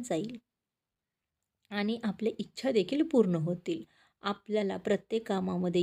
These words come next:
यश मिळेल. तसेच गणपती बाप्पा हे विघ्न, संकट दूर करणारे देवता मानले जातात. आपण या दिवशी बाप्पांनाही एक वस्तू अर्पण केली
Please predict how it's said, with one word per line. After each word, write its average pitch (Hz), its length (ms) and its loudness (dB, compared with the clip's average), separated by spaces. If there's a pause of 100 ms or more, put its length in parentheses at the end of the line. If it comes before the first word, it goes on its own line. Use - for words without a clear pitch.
(120)
यश 233 360 4
मिळेल. 180 300 0 (100)
तसेच 208 380 -4 (140)
गणपती 190 480 -2
बाप्पा 190 420 -4
हे 175 220 0
विघ्न, 190 540 -2 (520)
संकट 214 500 0
दूर 240 320 2
करणारे 202 500 -2
देवता 208 420 0
मानले 185 380 -2
जातात. 156 400 -2 (480)
आपण 190 300 -2
या 208 220 -4
दिवशी 247 360 2
बाप्पांनाही 226 760 -2
एक 269 140 -6
वस्तू 208 300 -4
अर्पण 202 340 -6
केली 190 340 -4